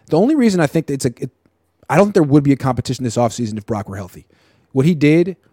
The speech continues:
you can't, you can't trump that in a, in a practice. But he's not there.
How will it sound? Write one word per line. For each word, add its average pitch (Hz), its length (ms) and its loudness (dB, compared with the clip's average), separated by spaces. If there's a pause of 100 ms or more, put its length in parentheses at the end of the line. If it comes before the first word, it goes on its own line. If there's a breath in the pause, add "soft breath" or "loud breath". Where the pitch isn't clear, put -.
(460)
you 165 140 -8
can't, 165 400 -6 (880)
you 160 100 -8
can't - 260 -6
trump 156 260 -4
that 127 320 -2
in 123 120 -4
a, 110 100 -6
in 127 120 -8
a 110 40 -6
practice. - 540 -8 (360 soft breath)
But 131 280 0 (120)
he's 135 220 -4
not 101 160 -10
there. 113 220 -8